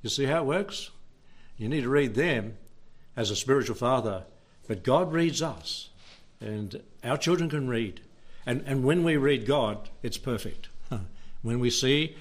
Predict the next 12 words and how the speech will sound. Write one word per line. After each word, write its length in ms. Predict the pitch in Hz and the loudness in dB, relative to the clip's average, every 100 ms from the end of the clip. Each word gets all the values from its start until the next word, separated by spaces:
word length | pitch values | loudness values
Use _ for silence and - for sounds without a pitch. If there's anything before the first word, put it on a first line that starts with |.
| - | -4
and 120 | 113 | 0
understand 640 | 131 139 - - 123 113 | 2 2 0 2 2 2
what 140 | 113 104 | 0 -2
he's 100 | 110 | -4
perceiving. 640 | 117 - 123 120 113 90 - - - - - - - | -4 -2 0 2 0 -4 -8 -12 -14 -14 -16 -18 -6
He 100 | 127 | -4
perceives 460 | 143 131 185 185 170 | 0 2 4 4 4
our 120 | 160 | 4
motives 480 | 156 170 147 92 107 | 2 2 -2 -4 0
right 220 | 135 131 | 0 0
down 200 | 131 127 | -4 -2
deep. 280 | 156 107 | -4 -4